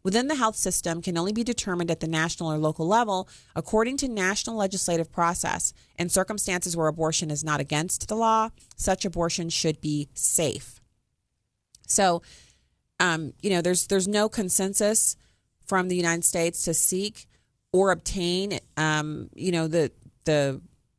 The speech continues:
designation of human right to a-, abortion. And I think it's really super important that the, the White House and all of the agencies and the agency heads are very clear about that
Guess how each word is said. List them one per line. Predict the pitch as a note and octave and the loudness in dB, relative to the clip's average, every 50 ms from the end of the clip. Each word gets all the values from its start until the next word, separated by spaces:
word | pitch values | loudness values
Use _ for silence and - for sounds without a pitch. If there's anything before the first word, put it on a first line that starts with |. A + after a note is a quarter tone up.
| - | -2
designation | - E3+ E3+ E3+ F3+ E3+ E3+ D#3+ E3+ - F3+ D#3+ | 0 0 2 2 0 -2 -2 -2 -2 -2 -4 -6
of | D3 | -4
human | E3 E3 D#3+ D#3+ D#3 D#3 | -4 -4 -2 -2 -2 0
right | D3+ D#3 D3 D3+ C#3+ - - | 0 2 2 0 0 -2 -4
to | - - E3+ D3+ | -4 -2 0 0
a-, | D3 C3+ - | 0 0 -2
abortion. | D3+ D3 C3+ C#3+ D3 C#3+ D3 E3 - G#3 G3+ G#3+ G#3+ | -2 -2 0 0 0 0 2 0 -2 -2 -4 -4 -4
And | - - F3 F3 | -2 -2 0 0
I | F#3+ | 0
think | - A#3 A3 G#3+ | 0 -2 -2 -2
it's | G3+ - - | -2 -2 -2
really | E3 F3+ F#3+ G#3 G3+ G3 F3+ F3 E3+ | 0 2 2 2 4 2 2 0 0
super | E3 - - - - A3+ G#3+ - G#3+ F#3+ | 2 2 4 4 4 2 0 -2 -4 -6
important | E3+ E3 - G3+ G3 F3 - D#3+ D#3+ C#3 - - _ _ _ _ _ _ _ _ _ _ _ _ - | -4 -2 0 0 0 0 -2 -4 -8 -10 -12 -16 _ _ _ _ _ _ _ _ _ _ _ _ 0
that | F#3+ F#3 E3+ - - | 2 2 2 2 0
the, | F3+ F3 D#3+ - _ _ _ _ _ _ _ _ _ _ _ _ | -2 -4 -4 -4 _ _ _ _ _ _ _ _ _ _ _ _
the | F3+ F3 | -2 0
White | D#3+ E3 E3+ F3 G3+ | 2 2 2 2 0
House | G3+ G3+ F#3+ G3 G#3 A3 A3 - - - - - | -2 -4 -2 -2 0 0 2 2 0 0 -2 -2
and | E3 E3 | -2 0
all | D3+ E3+ F3+ | 2 2 2
of | E3+ | 0
the | F3+ - - | 0 0 0
agencies | D#3 F3 F#3 F#3+ G3+ G3+ G3+ - A#3 A3+ G#3+ | 0 0 0 0 -2 0 0 0 0 0 -2
and | G3+ F3 | -4 -6
the | E3 - | -2 0
agency | E3 F3 F3 F#3+ F#3+ - - G3 | 0 0 0 -2 -2 -4 -4 -2
heads | F#3+ G3 F3+ F3+ - F#3 | 0 0 0 0 0 -2
are | E3+ | -2
very | E3+ E3+ E3 D#3+ D#3+ | 0 0 0 0 -2
clear | - - - E3 E3 E3+ | -4 -2 0 0 2 2
about | E3+ F3+ F#3 G3 - | 2 0 -2 -2 -2
that | - G#3 G3 G3 F#3+ | -2 0 0 0 -2